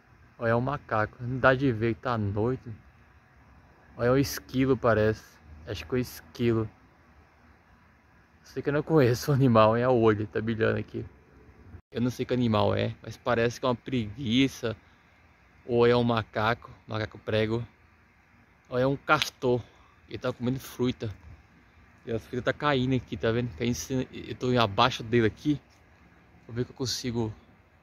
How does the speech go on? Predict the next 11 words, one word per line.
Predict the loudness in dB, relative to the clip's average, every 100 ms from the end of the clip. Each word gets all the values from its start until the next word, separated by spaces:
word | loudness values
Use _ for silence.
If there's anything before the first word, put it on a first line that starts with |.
| _ _ _ -20
filmar | -12 -6 0 0 0
ele | -2
de | -6
direito | 0 0 0 -6
aqui. | -10 -10 -10 -12 -20 -20 -16
Se | -12
eu | -6
puxar | -6 -4 -4
a | -4
câmera | -2 -2 -2 -4
aqui. | -8 -10